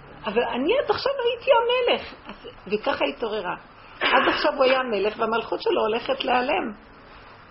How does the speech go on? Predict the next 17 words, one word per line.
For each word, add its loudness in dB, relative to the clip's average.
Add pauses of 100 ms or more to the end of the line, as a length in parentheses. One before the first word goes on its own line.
(140)
אז, 0 (560)
והוא 4
רודף. 2 (1120)
הדעת, 0 (240)
זה -2
הדעת. -2 (1600)
אנחנו -12
לא -10
רוצים -14
להבין, -8 (360)
מה -2
זה -8
היא -4
מטפסת -4
על -2
קיר -6
חלק -8